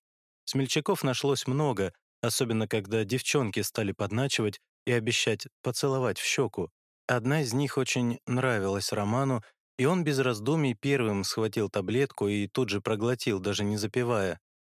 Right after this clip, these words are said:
Пока бегали за водой, для остальных Роман еще как-то стоял, держался — а потом просто лег на пол и не мог встать. Слабость была дикая, и ощущение, что ты все время борешься с силой притяжения.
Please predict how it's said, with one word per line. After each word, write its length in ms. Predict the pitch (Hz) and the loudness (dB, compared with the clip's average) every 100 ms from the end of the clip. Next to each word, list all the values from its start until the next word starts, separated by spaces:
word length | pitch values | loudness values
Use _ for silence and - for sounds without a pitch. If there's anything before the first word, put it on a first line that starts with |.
| _ _ _ | _ _ _
Пока 340 | - 113 123 113 | -2 2 2 2
бегали 420 | 107 127 110 107 | 2 0 0 0
за 160 | 101 110 | 0 0
водой, 380 | 110 101 156 | 0 2 0
для 180 | 110 104 | 2 0
остальных 500 | 101 - 113 143 143 | 0 0 0 0 -2
Роман 380 | - 107 127 131 - _ - | -2 0 0 -2 -8 _ -2
еще 400 | 123 120 - 139 | 0 2 2 0
как-то 300 | 139 - 117 | -2 0 -2
стоял, 500 | - 110 113 151 104 | 0 -2 2 0 0
держался — 760 | 98 98 98 143 127 - 95 _ _ _ - | -2 0 0 0 0 -2 -4 _ _ _ -2
а 60 | |
потом 280 | 117 143 175 | 0 0 0
просто 340 | 147 143 - 117 | 0 -2 0 0
лег 280 | 120 123 | 2 0
на 160 | 117 127 | 0 0
пол 220 | - 117 | 0 -2
и 300 | 104 113 104 | 0 -2 0
не 160 | 107 120 | 0 0
мог 260 | 123 104 - | 0 0 -4
встать. 500 | - - 110 90 - _ _ _ _ - | -6 -2 -2 -4 -12 _ _ _ _ -6
Слабость 480 | - 127 123 110 98 | 0 0 2 0 -2
была 260 | 113 110 | 0 0
дикая, 460 | 92 117 147 - 104 | -2 -4 -2 -2 -2
и 280 | - 110 107 | -2 -2 -2
ощущение, 840 | - 113 131 120 170 175 139 107 - _ _ | -2 -2 -2 0 0 2 2 0 -4 _ _
что 220 | - 131 | -2 -2
ты 140 | 165 | 0
все 260 | 143 - 160 | -2 0 0
время 320 | 135 147 135 | 2 0 0
борешься 580 | 101 113 135 131 - 135 | 0 0 2 0 0 -2
с 60 | 123 | -2
силой 360 | - 131 113 | 0 0 0
притяжения. 760 | 107 117 - 123 135 107 92 87 | -2 -4 -4 0 0 0 -2 -6